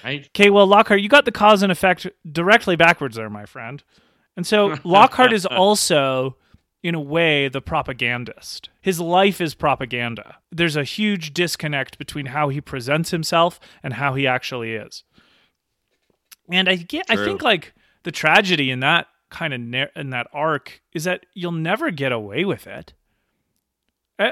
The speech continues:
Speaker 2: uh,
Speaker 1: No.
Speaker 2: every phony is found out eventually. If nothing else, you'll make enough enemies where they have to find it, <laughs> right? And, and it's not even like
Speaker 1: Exactly.
Speaker 2: Lockhart is so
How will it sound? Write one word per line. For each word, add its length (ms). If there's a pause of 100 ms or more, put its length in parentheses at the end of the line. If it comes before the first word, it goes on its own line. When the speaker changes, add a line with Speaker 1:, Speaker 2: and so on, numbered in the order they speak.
(120)
Speaker 2:
uh, 100
Speaker 1:
No. 420
Speaker 2:
every 360
phony 640
is 160
found 420
out 140
eventually. 880
If 160
nothing 280
else, 340
you'll 140
make 200
enough 200
enemies 440
where 100
they 140
have 260
to 80
find 300
it, 200 (220)
<laughs> 240
right? 260 (480)
And, 220 (140)
and 240
it's 160
not 120
even 160
like 140
Speaker 1:
Exactly. 200 (200)
Speaker 2:
Lockhart 480
is 160
so 420